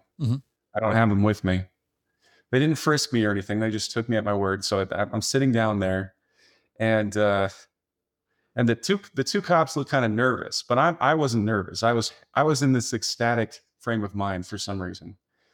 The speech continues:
Speaker 2: Um, so I said, "I'm ready to go right now." And they said, "No, no, no, uh,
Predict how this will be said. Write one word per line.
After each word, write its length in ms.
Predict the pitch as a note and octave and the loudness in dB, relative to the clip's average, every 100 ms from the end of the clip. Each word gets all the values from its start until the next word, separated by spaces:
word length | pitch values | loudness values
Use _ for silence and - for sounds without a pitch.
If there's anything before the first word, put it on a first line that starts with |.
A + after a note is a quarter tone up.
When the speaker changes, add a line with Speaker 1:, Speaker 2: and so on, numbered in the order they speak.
| _ _ _ G2+ | _ _ _ -4
Speaker 2:
Um, 500 | G#2 G2+ G2 F#2+ F#2+ _ _ _ _ _ _ _ _ _ _ - - _ _ | 0 0 -2 -4 -8 _ _ _ _ _ _ _ _ _ _ -20 -20 _ _
so 560 | - - C3+ B2+ A#2+ - | -6 2 4 6 2 0
I 120 | - C3 | -2 0
said, 200 | C#3+ B2 | 2 2
"I'm 80 | |
ready 180 | D3 D3 | 2 0
to 60 | B2 | -2
go 300 | A#2+ C3 A2+ | 0 2 2
right 220 | A2+ A2 | 0 0
now." 300 | G#2+ A2 F#2+ | -2 0 -2
And 100 | G2+ | -2
they 60 | G#2+ | -4
said, 220 | A#2+ A2+ | -2 0
"No, 120 | C3 | 0
no, 120 | C#3 | 0
no, 380 | C3+ B2 A2+ A2 | 0 0 -2 -2
uh, 460 | - A2+ G#2 G2+ | -2 -2 0 -2